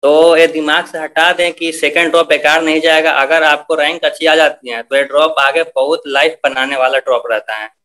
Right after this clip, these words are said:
तो इसके साथ है कि drop लेने का दिमाग से हटा दें और math पे ज्यादा focus करें कि पचास question में मि-, exam में भी फ़ोर्टी प्लस हमको करके आना है अटेम्प्ट और right भी करके आना है।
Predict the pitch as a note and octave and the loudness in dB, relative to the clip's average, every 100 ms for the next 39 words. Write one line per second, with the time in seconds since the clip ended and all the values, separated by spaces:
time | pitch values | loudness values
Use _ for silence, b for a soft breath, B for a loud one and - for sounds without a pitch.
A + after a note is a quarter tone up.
0 | _ _ _ _ _ - C3+ C#3+ C#3+ - | _ _ _ _ _ -4 0 0 0 -2
1 | D#3+ D#3 E3+ F3 E3+ E3+ D3+ D3+ F3 E3+ | 0 0 0 -2 -4 -4 -2 2 2 2
2 | F3+ F3+ F3+ E3 D#3+ E3+ F3 D3+ D#3 D#3+ | -2 0 -2 0 -2 -2 -4 0 2 2
3 | F#3 E3+ C#3+ D3+ F3+ - E3+ F#3+ D#3+ C#3 | 2 0 0 0 -2 -2 -2 -2 -2 -2
4 | C#3 E3+ - C#3 D#3+ D#3 D3+ D#3 F#3 - | 0 -2 -4 -2 -2 -2 0 0 0 -6
5 | _ _ C#3+ C#3 D3 D3+ E3+ E3+ D#3 D3+ | _ _ -10 -4 0 2 0 0 -4 0
6 | E3+ F3 F#3+ G3+ E3+ C#3+ C#3+ D3 D3 D3 | 0 0 -2 -4 -8 -4 -2 -2 -4 -2
7 | E3 G3 F#3+ E3+ F#3 F3+ D#3+ D#3+ F3 E3+ | 0 2 2 0 0 0 -2 0 -4 -2
8 | E3 E3 D#3 D#3+ D#3 D3 D3+ C#3+ D3 C#3+ | -2 -2 -4 -2 0 -2 0 0 0 0
9 | C#3 D#3+ E3 D#3 D3 D3 D3+ A#2+ B2+ B2+ | 0 -2 0 0 4 2 2 -4 -4 -6
10 | - A#2 A2+ G#2+ G#2 G#2 | -4 -6 -6 -6 -8 -12